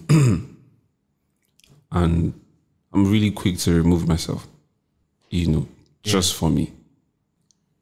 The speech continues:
Speaker 1: Bro, I
Speaker 2: Does that, does that fuck up the water? Does it ruin, does it ruin the energy?
Speaker 1: I feel like I do it in a way that you won't even notice.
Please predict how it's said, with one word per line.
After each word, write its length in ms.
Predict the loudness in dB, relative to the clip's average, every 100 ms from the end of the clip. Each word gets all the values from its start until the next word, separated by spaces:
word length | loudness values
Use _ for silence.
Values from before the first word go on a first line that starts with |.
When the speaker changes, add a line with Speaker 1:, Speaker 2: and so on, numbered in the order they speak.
| -12
Speaker 1:
Bro, 300 | -2 0 0
I 180 | -2 -4
Speaker 2:
Does 140 | -4
that, 160 | -4 -4
does 140 | -2
that 120 | -2
fuck 280 | -2 -4 -4
up 100 | -6
the 80 | -4
water? 480 | -2 -4 -4 -6 -6
Does 180 | -6 -6
it 100 | -6
ruin, 720 | -6 -4 0 2 2 0 -2 -8 _ _ -20 -20 _
does 140 | -4
it 60 | -2
ruin 240 | 0 0
the 160 | 0 0
energy? 500 | 0 -2 -6 -12 -14 -16 _ _ _ _ _ _ _ _ _ -6
Speaker 1:
I 80 |
feel 180 | -2 2
like 180 | 2 2
I 100 | 0
do 180 | 0 0
it 160 | 0
in 140 | 2 2
a 80 | 4
way 120 | 2
that 180 | 2 0
you 120 | 0
won't 140 | 2
even 240 | 4 4 2
notice. 400 | 0 -2 -8